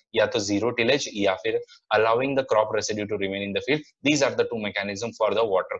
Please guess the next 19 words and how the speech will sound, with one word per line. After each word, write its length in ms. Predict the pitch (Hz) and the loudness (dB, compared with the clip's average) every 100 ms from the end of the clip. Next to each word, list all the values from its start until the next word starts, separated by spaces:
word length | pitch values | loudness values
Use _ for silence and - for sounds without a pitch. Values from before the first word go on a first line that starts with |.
| 90 | -4
conservation, 800 | 87 87 82 - - _ - 110 | -8 -10 -8 -14 -16 _ -16 -2
okay। 160 | 151 156 - _ _ _ _ _ _ - | -2 -2 -12 _ _ _ _ _ _ 0
तो 60 | |
ये 60 | 147 | 2
सस्टेनेबल 520 | 147 131 131 135 131 | 4 2 2 4 4
development 520 | 120 117 113 117 117 | 4 4 2 0 0
water 200 | 107 98 | 0 0
कंजर्वेशन, 520 | - 104 104 101 101 101 | -2 -2 -2 -4 -6 -8
इस 100 | - | -6
पे 100 | 107 | -6
हर 140 | 98 | -2
बार 160 | 101 98 | -2 -2
यूपीएससी 360 | 92 98 92 | -4 -6 -8
क्वेश्चन 300 | 95 95 104 | -6 -4 -4
पूछेगी, 320 | 101 95 110 | -8 -8 -4
because 340 | 113 117 110 110 | -4 2 2 2
this 120 | 110 | -2
is 160 | 113 117 | 2 4
the 140 | 139 | 4